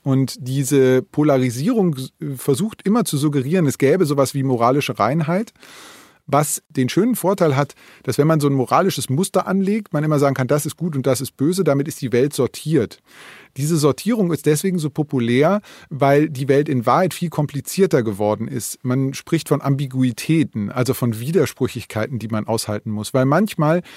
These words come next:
sind zwei vermeintlich widersprüchliche Sachen trotzdem beide wahr. Und das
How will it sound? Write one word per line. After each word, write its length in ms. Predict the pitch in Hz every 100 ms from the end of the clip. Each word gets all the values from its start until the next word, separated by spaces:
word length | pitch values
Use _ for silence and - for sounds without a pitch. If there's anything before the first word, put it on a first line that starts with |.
| -
sind 320 | - 147 147
zwei 460 | - 127 131 185 214
vermeintlich 680 | - 139 143 180 240 196 147
widersprüchliche 680 | 170 185 - 165 160 143
Sachen 260 | 131 139 151
trotzdem 460 | - 160 - 175 156
beide 360 | 127 135 123
wahr. 300 | 113 120 104 - - - - - -
Und 380 | 143 147 - -
das 500 | - 131 - - -